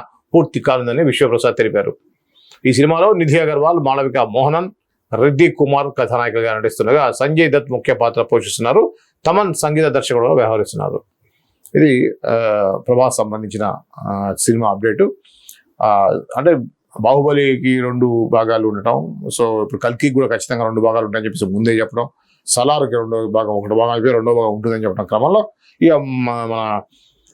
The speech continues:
ఆ, ప్రభాస్ సినిమా అంటేనే టూ పార్ట్స్‌గా ఉంటాయనేది కన్ఫర్మ్ అనే విధంగా ఇక్కడ వార్త అయితే రాశారు. నిజంగా కూడా వాస్తవానికి కూడా ఆ, అంటే ఒక, ఆ,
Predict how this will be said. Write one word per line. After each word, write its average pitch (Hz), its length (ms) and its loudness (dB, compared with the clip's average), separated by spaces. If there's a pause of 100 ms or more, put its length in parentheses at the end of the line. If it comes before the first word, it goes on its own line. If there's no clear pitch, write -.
(100)
ఆ, 110 140 2
ప్రభాస్ 156 340 2
సినిమా 160 220 0
అంటేనే 151 320 2 (280)
టూ 170 120 6
పార్ట్స్‌గా 156 360 2
ఉంటాయనేది 135 840 0
కన్ఫర్మ్ 123 340 0
అనే 120 200 -2
విధంగా 120 580 2
ఇక్కడ 113 160 0
వార్త 110 260 0
అయితే 107 140 0
రాశారు. 104 300 0
నిజంగా 127 220 0
కూడా 131 140 -2
వాస్తవానికి 123 380 0
కూడా 151 180 0 (440)
ఆ, 123 240 0
అంటే 120 140 0
ఒక, 120 200 2
ఆ, - 500 0